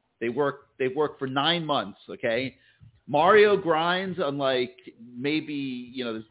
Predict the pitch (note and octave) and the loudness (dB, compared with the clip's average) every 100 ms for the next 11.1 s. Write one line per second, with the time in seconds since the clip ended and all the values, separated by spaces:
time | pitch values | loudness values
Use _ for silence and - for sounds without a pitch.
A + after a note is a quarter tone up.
0 | _ A2+ A#2+ C3+ D3 B2+ D3+ D3 - C#3+ | _ -8 -6 -6 -2 -2 -2 -6 -2 -2
1 | B2 B2 A#2+ B2 A2+ G2+ A2 A2 G#2+ G2+ | 0 -2 0 -4 -4 -12 -8 -8 -6 -8
2 | G2 G#2+ G2+ _ _ - A#2+ A2+ A2 A2 | -6 -6 -8 _ _ -8 -6 -4 -4 -4
3 | G#2 G#2 G2+ F#2+ - F#2+ F#2 F2 D#2 _ | -6 -4 -4 -4 -8 -8 -6 -8 -10 _
4 | _ - - C#3 C3 C3 A2 D3 E3+ F3+ | _ -10 2 4 4 0 -8 -8 -2 2
5 | D#3+ C#3+ C3 B2 B2+ - E3 D#3 D3+ D3+ | 2 2 -2 -2 -8 -8 -10 -8 -8 -10
6 | D3 - - - G#2+ B2 B2+ - A#2 A#2+ | -14 -20 -20 -8 -2 0 -2 -2 0 2
7 | B2+ B2+ A#2+ G#2+ G2 A2+ A#2+ A#2+ B2 - | 2 2 0 -4 -4 -2 -2 -2 -4 -8
8 | - - - C3 C#3+ C#3+ C#3+ - - - | -20 -20 -4 0 0 0 -8 -8 -20 -20
9 | - A2+ A2 - C3+ D3 C#3+ B2+ A2+ G2 | -10 -8 -8 -4 0 2 0 -2 -4 -4
10 | G2 C#3 B2+ A#2 F#2 F2+ - _ C3+ B2+ | -4 -2 -2 -2 -6 -12 -16 _ -4 -4